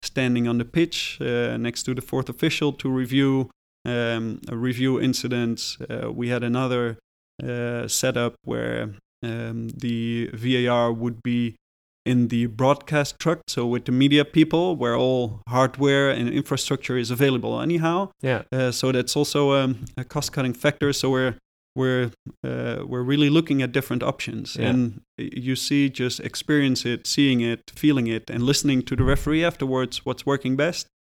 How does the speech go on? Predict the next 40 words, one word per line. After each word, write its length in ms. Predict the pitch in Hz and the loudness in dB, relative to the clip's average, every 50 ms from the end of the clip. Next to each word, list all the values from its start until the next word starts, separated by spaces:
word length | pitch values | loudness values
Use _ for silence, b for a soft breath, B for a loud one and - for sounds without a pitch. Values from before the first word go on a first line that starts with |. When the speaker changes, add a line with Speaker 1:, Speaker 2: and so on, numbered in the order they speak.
| B B B _ _ - | B B B _ _ -6
Speaker 1:
is 180 | - 120 - | -6 -4 -4
the, 160 | - - 120 107 | -4 -4 -4 -4
is 140 | 107 104 | -4 -4
the 80 | - 123 | -6 -4
best 240 | 113 127 117 - - | -2 -2 -2 -2 -4
way 120 | 117 117 | -6 -6
to 100 | 110 - | -6 -8
find 260 | - - 120 123 120 | -10 -8 -6 -6 -6
out. 140 | 120 123 127 - - | -6 -8 -10 -6 0
Speaker 2:
Yeah, 640 | 127 139 147 143 131 117 113 104 110 117 110 101 98 | 2 4 4 6 6 4 4 2 2 0 0 0 0
I, 60 | 110 | 0
I 40 | 120 | 0
think 240 | - - 139 120 | 0 0 0 4
that's 280 | 120 127 123 - - - | 4 4 4 4 2 2
the, 280 | 113 113 113 113 110 B B B B B B B B - | 4 6 6 6 6 B B B B B B B B -6
I, 100 | - - | -4 2
I 100 | - 147 | 4 4
see 180 | 135 - - 196 | 4 4 4 4
that 140 | 185 156 143 | 6 6 6
as 140 | 139 127 117 | 6 6 6
well, 240 | 123 131 131 120 | 8 8 8 8
but 140 | 113 123 123 | 8 6 4
the, 80 | 131 127 | 4 2
the, 340 | - 120 120 - - 123 123 | 0 -2 -6 -6 -6 -6 -2
that's 260 | 117 120 123 123 - | 0 0 0 0 -2
more 200 | 127 120 123 120 | -4 -2 0 0
in 80 | 113 104 | 0 0
the 60 | 107 | -2
kind 160 | - 120 113 | -2 -2 -2
of 60 | 113 - | -2 0
software 400 | - 135 143 139 - 110 107 104 | 0 0 0 0 0 0 0 0
space 360 | - - - 101 101 101 - | 0 0 2 2 2 2 0
as 100 | 104 104 | -2 0
well, 220 | 117 120 110 107 | 2 4 4 6
where 260 | 107 107 107 107 104 B B B B B B _ | 6 6 6 4 4 B B B B B B _
you, 680 | - 113 117 123 123 127 127 127 123 123 113 - - - _ _ - | -2 2 4 6 6 6 6 6 6 4 2 -2 -6 -12 _ _ -6
when 180 | 120 120 127 | -2 -2 0
you 200 | 120 127 123 117 - - | 2 0 0 -2 -2 -6
try 340 | - - 127 127 135 135 135 | -6 -2 0 2 2 2 0
to, 380 | 131 - 123 117 113 110 107 | 0 -2 -2 -2 -2 -2 -4